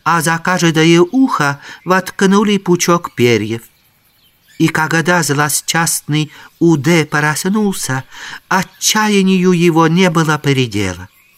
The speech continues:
Не в силах перенести позора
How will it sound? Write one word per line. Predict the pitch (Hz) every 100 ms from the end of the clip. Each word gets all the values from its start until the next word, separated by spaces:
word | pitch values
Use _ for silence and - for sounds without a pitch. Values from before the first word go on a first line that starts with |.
| _ _ _ -
Не | 190 214
в |
силах | - - 240 220 208
перенести | - 208 196 190 190 - - 202
позора | 190 185 214 202 156 127